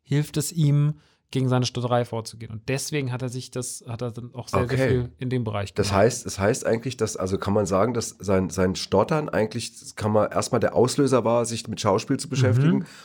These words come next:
Speaker 2: Und dass wir quasi seinem Stottern den Bruce Willis zu verdanken haben, den wir dann
Speaker 1: Quasi.
Speaker 2: haben. Ja.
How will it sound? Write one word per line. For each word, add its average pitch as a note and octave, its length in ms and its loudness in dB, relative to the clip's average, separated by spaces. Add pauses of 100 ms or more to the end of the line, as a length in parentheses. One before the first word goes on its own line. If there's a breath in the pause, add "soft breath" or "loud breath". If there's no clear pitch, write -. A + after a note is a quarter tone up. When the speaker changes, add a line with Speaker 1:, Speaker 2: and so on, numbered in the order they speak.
(120)
Speaker 2:
Und F2+ 100 -6
dass G#2+ 160 2
wir G#2+ 100 2
quasi G2+ 320 2
seinem F#2+ 260 4
Stottern C#3 580 2 (320 soft breath)
den G2+ 160 4
Bruce G#2+ 220 0
Willis A2+ 220 0
zu A2+ 80 -4
verdanken G2+ 460 0
haben, A#2+ 260 -2
den A2 180 -4
wir G#2+ 80 4
dann A2 120 0
Speaker 1:
Quasi. A2 420 4 (220)
Speaker 2:
haben. F#2 40 -10
Ja. E2+ 180 -4